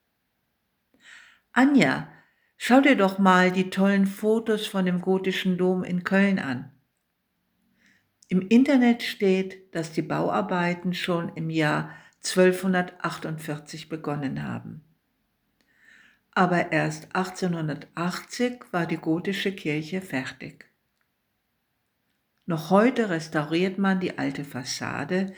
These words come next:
weil die alten Steine sehr schnell schwarz und hässlich werden.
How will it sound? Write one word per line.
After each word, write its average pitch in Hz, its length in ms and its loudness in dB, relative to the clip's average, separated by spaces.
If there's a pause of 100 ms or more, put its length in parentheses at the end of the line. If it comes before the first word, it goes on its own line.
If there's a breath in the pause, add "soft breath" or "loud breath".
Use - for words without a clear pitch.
(380 loud breath)
weil 160 500 2
die 165 200 -8
alten 170 400 0
Steine 160 640 0
sehr 170 420 2
schnell 165 480 -4
schwarz - 560 -10
und 175 180 -12
hässlich - 640 -12
werden. - 420 -18